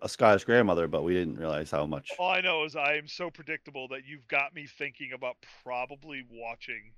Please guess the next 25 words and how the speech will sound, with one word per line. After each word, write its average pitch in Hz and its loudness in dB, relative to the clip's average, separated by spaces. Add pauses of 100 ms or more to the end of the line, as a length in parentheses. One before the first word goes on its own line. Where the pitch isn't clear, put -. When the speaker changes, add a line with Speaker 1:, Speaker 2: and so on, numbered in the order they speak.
(360)
Speaker 1:
<laughs> 139 0 (840)
Speaker 2:
not 180 2
just 196 -6
Braveheart, 143 -4
but, 123 -8
like, 123 -4 (320)
all 131 -6
of 110 -8
it. 107 -16 (920)
Speaker 1:
All 139 12
of 196 6
it. 175 12 (400)
<laughs> 208 -6
Speaker 2:
Like, 165 -2 (480)
I 156 0
might 170 -2
watch 165 -2
Braveheart 160 -2
first, - -10 (580)
and 156 -6
then 139 -2
go 135 -6
right 139 -4
into, 147 -6
like, 131 -2